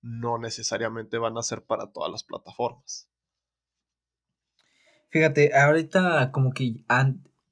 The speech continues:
Speaker 2: hace un, un par de días la venta de Microsoft y de la compra de Microsoft por parte de Sony. Co-, co-, compré una Bethesda, ya se oficializó <laughs> completamente, ando en la pendeja, ya es oficial, la compra ya se realizó al cien por ciento y pues ya,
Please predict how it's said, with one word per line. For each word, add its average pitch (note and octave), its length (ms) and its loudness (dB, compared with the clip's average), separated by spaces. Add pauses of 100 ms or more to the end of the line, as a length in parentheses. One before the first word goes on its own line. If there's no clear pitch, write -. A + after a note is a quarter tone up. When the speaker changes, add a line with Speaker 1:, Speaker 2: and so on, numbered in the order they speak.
Speaker 2:
hace D3 300 0
un, G#3+ 140 0
un G3+ 160 -2
par G3+ 200 4
de F#3+ 80 -6
días F#3+ 360 0
la C3+ 220 4
venta C3+ 300 4
de D3+ 140 4
Microsoft C3 560 0
y G#2+ 360 0
de G#2+ 500 2
la G#2+ 220 0
compra E3+ 240 2
de E3+ 80 4
Microsoft C#3+ 480 0 (300)
por G#2 160 -6
parte A#2 240 0
de A#2 100 2
Sony. A#2 300 -4 (1200)
Co-, F#3+ 200 -4
co-, C#4 220 12
compré E4+ 240 6
una G4 140 8
Bethesda, G#3 360 6
ya F#3 180 10
se F#3 120 4
oficializó E3 460 4 (120)
<laughs> - 80 -14
completamente, E3 920 4
ando F3 200 6
en F#3+ 60 4
la E3 180 4
pendeja, D#3+ 580 0 (280)
ya D3+ 380 6
es D3 180 0
oficial, D3 360 2
la C3+ 140 2
compra C3+ 220 0
ya C3 160 2
se C3+ 200 -2
realizó A2 280 -4
al A#2+ 140 0
cien B2 120 -4
por A#2 120 -6
ciento C3 200 -4
y C#3+ 100 -2
pues G2+ 160 -12
ya, G#2+ 200 -4